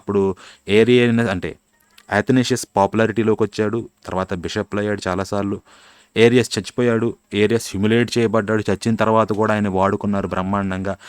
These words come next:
ఆయన పైన రకరకాల పుకార్లు ఇవన్నీ పుట్టిస్తా. వాటి మీద కూడా ఒక వీడియో చేశాను. ఇప్పటికి కూడా ఈ ఏరియస్ చావును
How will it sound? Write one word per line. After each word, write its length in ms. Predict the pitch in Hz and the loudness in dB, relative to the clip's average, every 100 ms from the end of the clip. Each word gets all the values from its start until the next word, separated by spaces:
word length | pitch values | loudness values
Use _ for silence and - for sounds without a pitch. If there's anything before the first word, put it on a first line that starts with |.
| - - 90 | -20 -12 -8
ఆయన 100 | 92 | -4
పైన 120 | 107 101 | -2 0
రకరకాల 480 | 98 - 92 95 92 - 90 | 0 -2 -2 -2 -2 -4 -4
పుకార్లు 340 | - 107 101 | 0 0 0
ఇవన్నీ 220 | 95 98 101 | -2 -2 -4
పుట్టిస్తా. 380 | - - - - 82 | -10 -12 -12 -10 0
వాటి 200 | 95 98 110 | 0 2 0
మీద 80 | 107 | 0
కూడా 120 | 104 101 | 0 0
ఒక 60 | 92 98 | -2 -2
వీడియో 220 | 98 104 95 | 0 -2 -2
చేశాను. 360 | - 87 90 - - - - 104 | -6 -6 -8 -10 -18 -20 -4 -2
ఇప్పటికి 400 | 117 - 139 131 120 | 0 2 2 2 2
కూడా 160 | 127 143 | 4 4
ఈ 20 | 117 117 | 4 4
ఏరియస్ 260 | 120 123 - 127 | 4 2 0 0
చావును 240 | 139 | 2